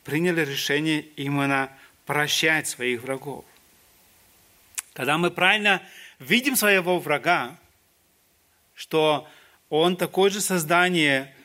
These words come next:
Бога, что Бог его любит, мы знаем, что Господь говорит, чтобы нам любить врага. Это вопрос, что произойдет?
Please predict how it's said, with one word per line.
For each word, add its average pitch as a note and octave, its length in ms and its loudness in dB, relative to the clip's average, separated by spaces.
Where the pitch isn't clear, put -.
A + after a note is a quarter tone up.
Бога, D3 680 0
что - 200 -4
Бог F3+ 340 2
его G3+ 180 0
любит, D3 540 -2
мы C3+ 200 -4
знаем, G3 480 0
что F#3 240 -2
Господь F#3 340 -2
говорит, F3+ 460 0
чтобы D3 400 -6
нам D#3+ 260 0
любить D#3 400 -4
врага. D3+ 580 -2
Это C#3 500 -2
вопрос, E3 520 0
что F3 200 -2
произойдет? F3+ 580 -2